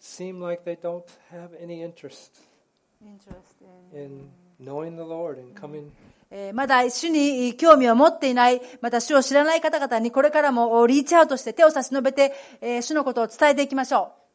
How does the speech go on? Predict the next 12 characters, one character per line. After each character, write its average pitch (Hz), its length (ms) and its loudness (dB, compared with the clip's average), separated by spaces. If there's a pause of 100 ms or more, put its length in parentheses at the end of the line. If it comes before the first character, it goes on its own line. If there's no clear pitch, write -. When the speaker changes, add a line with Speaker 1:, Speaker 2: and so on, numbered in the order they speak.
Speaker 2:
う。 - 40 -8
Speaker 1:
Because 190 120 -4
if 190 120 -12
we 196 80 -8
kept 226 300 -2
reading 196 600 -4 (1600)
in 165 180 -12
Hebrews 185 440 -10
eleven 180 340 -2
six, - 380 -12
he 160 80 -12
says, 147 560 -10